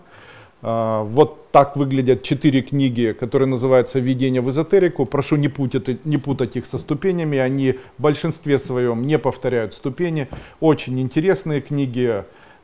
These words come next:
полезно будет всем. Много мантр, много идей, много философии. Хочу, если вы будете их покупать, то я допишу ещё и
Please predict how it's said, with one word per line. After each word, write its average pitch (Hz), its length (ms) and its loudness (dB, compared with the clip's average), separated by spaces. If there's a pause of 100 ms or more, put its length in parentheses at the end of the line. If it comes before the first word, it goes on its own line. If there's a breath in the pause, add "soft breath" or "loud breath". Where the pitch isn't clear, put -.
(380)
полезно 139 420 0
будет 127 320 -4
всем. 175 220 0
Много 196 420 4
мантр, 185 480 4
много 170 420 2
идей, 156 280 2
много 151 340 2
философии. 135 800 -2 (340 loud breath)
Хочу, 160 600 2
если 202 360 2
вы 190 140 2
будете 175 420 0
их - 180 0
покупать, 151 540 4
то 147 80 0
я 147 140 6
допишу 143 560 0
ещё 131 360 0
и 120 300 2